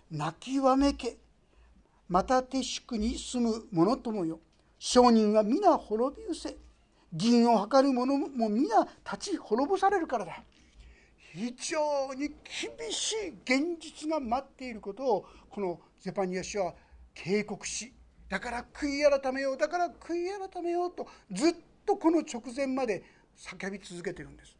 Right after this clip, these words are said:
ところが、今日の十四節から言うのはですね、全く語調が変わるんですよね。これどういうことか、何を指して言ってるのか。実は一旦彼らが滅ぼされて、バビロン捕囚されてしまって終わ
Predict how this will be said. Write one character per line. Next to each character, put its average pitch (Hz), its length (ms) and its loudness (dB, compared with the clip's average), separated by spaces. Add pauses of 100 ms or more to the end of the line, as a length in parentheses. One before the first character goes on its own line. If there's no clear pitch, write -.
(960)
と 262 80 -12
こ 285 100 0
ろ 320 100 4
が、 302 120 2
今 294 200 -2
日 269 60 -2
の 262 80 -2
十 277 160 -8
四 269 200 -4
節 262 180 -12
か 254 120 -6
ら 226 60 -6
言 233 100 -8
う - 20 -10
の 233 120 -8
は 233 60 -8
で 233 80 -12
す 226 140 -16
ね、 220 280 -10 (1160)
全 160 240 -2 (440)
く 277 120 -14
語 196 160 -2
調 196 180 -2
が 190 160 -4
変 165 100 -8
わ 170 120 -4
る 160 60 -8
ん 165 80 -8
で 165 100 -12
す 160 80 -18
よ 180 100 -18
ね。 196 300 -14 (1080)
こ 302 60 -10
れ 302 60 -8
ど 262 160 0
う 427 40 0
い 453 40 0
う 415 40 -6
こ 392 80 -2
と 220 80 -4
か、 175 140 -6
何 262 220 0
を 403 80 -2
指 - 20 -4
し 190 200 -10
て - 60 -12
言 156 60 -10
っ - 20 -20
て - 140 -18
る 151 60 -16
の 147 100 -18
か。 - 100 -20 (540)
実 285 260 -6
は 320 140 8
一 240 80 -4 (160)
旦 330 240 0
彼 311 160 6
ら 302 80 -2
が 247 160 -4
滅 - 280 0
ぼ 359 120 2
さ 302 100 2
れ 269 100 2
て、 220 440 4 (340)
バ 233 120 8
ビ 311 120 6
ロ 330 100 8
ン 311 80 6
捕 320 140 0
囚 302 200 -2
さ 240 120 -6
れ 262 80 -2
て 254 100 -8
し - 140 -10
ま 269 80 0
っ 262 60 -6
て - 120 -6
終 202 120 2
わ 294 120 4